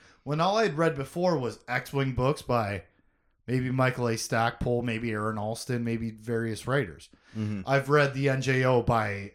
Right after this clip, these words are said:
Speaker 1: uh, nineteen books by, I don't know, twelve different people.
Speaker 2: <laughs> They're all over.
Speaker 1: Yeah, these books are, are three people at a time,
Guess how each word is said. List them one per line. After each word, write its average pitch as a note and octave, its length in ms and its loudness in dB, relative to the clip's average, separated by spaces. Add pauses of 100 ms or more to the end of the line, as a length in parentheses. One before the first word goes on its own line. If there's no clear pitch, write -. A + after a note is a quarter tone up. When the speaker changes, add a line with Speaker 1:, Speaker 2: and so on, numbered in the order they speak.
Speaker 1:
uh, A#2+ 180 -4
nineteen C3+ 480 0
books C#3 300 2
by, A#2+ 280 0
I A#2 40 -2
don't A#2+ 120 -2
know, G#2+ 200 -4
twelve B2+ 400 0
different A2+ 320 -4
people. F2+ 380 -10
Speaker 2:
<laughs> - 40 -12
They're A2 320 -2
all G2 160 0
over. E2+ 240 -6 (140)
Speaker 1:
Yeah, C3 160 -6 (100)
these D3 220 0
books D3 260 2
are, C#3 260 4
are C3+ 160 4
three C3 300 0
people B2+ 340 -2
at A#2+ 80 0
a A#2 40 -2
time, C3 460 2